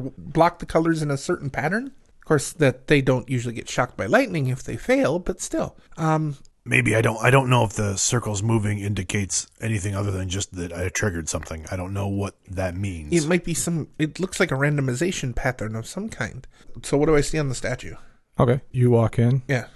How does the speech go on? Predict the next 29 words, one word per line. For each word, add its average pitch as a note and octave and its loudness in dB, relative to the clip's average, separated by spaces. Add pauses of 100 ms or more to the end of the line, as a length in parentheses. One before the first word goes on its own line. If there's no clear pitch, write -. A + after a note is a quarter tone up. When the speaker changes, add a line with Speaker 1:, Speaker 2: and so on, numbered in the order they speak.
Speaker 3:
Uh, G#2+ 6
Speaker 1:
same G#2+ 6
roll? C3+ 4
Speaker 3:
same A#2+ 2
roll, A2+ 4 (220)
yep. A#2 0 (920)
Speaker 2:
Should C#3 6 (400)
Corell C#3 6
get C#3 2
a B2+ 4
blue A#2+ 2
die B2 4
because A2 -4
she - -4
knows G#2 -2
that A2 -4
is G2+ -6
there? A2 -4 (160)
Speaker 3:
Yeah, E3+ 4 (300)
that's E3+ -4
fair. - -2 (340)
Speaker 1:
I E3+ 2
fail. - -6 (340)
Speaker 3:
Oh, C3 2 (160)
throw D#3+ -6
in D3 -2
your B2 0
blue C3 4
die. G2+ 2